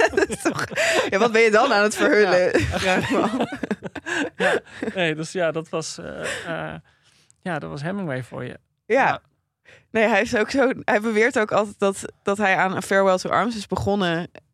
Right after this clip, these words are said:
Speaker 1: nadat hij op een avond in de kroeg met een leeuw had geworsteld. Dat er gewoon een gast altijd naar die kroeg kwam met een leeuw. En dat hij toen die leeuw de kroeg uit heeft gegooid. En dat hij toen eindelijk de moed vatte om aan dat boek te beginnen. Dan denk je toch echt van, dit is toch gewoon niet waar?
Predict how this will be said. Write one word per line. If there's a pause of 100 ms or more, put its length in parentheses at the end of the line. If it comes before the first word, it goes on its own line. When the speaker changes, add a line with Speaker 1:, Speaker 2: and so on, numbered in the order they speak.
(180)
Speaker 1:
nadat
hij
op
een
avond
in
de
kroeg
met
een
leeuw
had
geworsteld. (180)
Dat
er
gewoon
een
gast
altijd
naar
die
kroeg
kwam
met
een
leeuw. (520)
En
dat
hij
toen
die
leeuw
de
kroeg
uit
heeft
gegooid.
En
dat
hij
toen
eindelijk
de
moed
vatte
om
aan
dat
boek
te
beginnen.
Dan
denk
je
toch
echt
van,
dit
is
toch
gewoon
niet
waar?